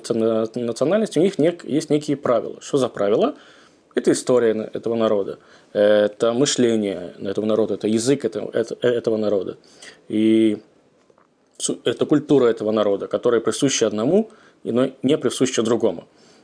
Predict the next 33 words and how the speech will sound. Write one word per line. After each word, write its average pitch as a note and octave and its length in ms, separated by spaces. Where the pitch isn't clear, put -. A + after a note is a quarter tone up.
И A#2 280
зачем D3+ 440
нужны C#3 320
все B2+ 180
эти A2+ 160
истории E3 400
вместе? E3 380
Для D#3+ 120
того, D#3+ 140
чтобы - 220
просто E3 320
человек C#3+ 280
существовал B2 400
как - 280
человек. A2+ 480
То - 60
есть, A2+ 120
если B2+ 180
соединить B2+ 400
то, A#2+ 120
что - 160
мы, A2 240
э, G#2 220
я A2+ 140
хочу, A2 280
например, G2 360
просто, - 520
э, - 640
ве-, A2 100
прийти A#2 280
вечером A2 280
домой G#2+ 460
и G#2+ 380